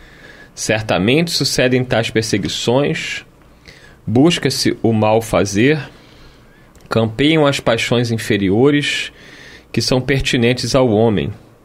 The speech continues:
ainda em estágio infantil da sua evolução,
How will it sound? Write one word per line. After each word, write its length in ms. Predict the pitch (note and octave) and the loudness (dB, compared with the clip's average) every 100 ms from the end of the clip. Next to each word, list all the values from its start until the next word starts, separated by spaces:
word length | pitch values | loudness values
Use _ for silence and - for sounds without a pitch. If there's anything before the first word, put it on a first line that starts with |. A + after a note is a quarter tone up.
| - - - - - | -20 -20 -20 -20 -6
ainda 460 | - G2+ B2+ E3 D#3+ | -2 2 2 2 2
em 180 | B2+ | 2
estágio 460 | B2+ - A2+ A2 A#2 | 0 0 0 2 0
infantil 640 | G#2+ A#2 G2+ - - C3+ | -2 -2 -2 -4 0 0
da 120 | C3+ | 2
sua 220 | B2+ - A#2 | 0 2 2
evolução, 760 | A2+ G#2+ G2 - G#2+ A2+ | 4 2 2 2 2 2